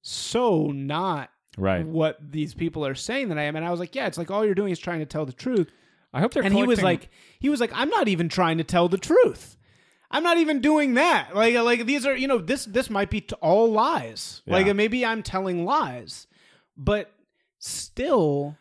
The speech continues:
Speaker 2: Well, it's this
Speaker 1: who cares? Like, it just, e-, evaluate the film as a film,
Speaker 2: Well,
Speaker 1: you
Speaker 2: it,
Speaker 1: know?"
Speaker 2: it's, it's the danger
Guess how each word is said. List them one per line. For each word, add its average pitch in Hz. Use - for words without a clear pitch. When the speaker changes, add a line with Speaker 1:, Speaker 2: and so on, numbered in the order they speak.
Speaker 2:
Well, 262
it's 233
this 240
Speaker 1:
who 285
cares? 254
Like, 190
it 208
just, 262
e-, 240
evaluate 226
the 160
film 165
as 151
a 135
film, -
Speaker 2:
Well, 190
Speaker 1:
you 175
Speaker 2:
it, 196
Speaker 1:
know?" 262
Speaker 2:
it's, -
it's 147
the 139
danger 123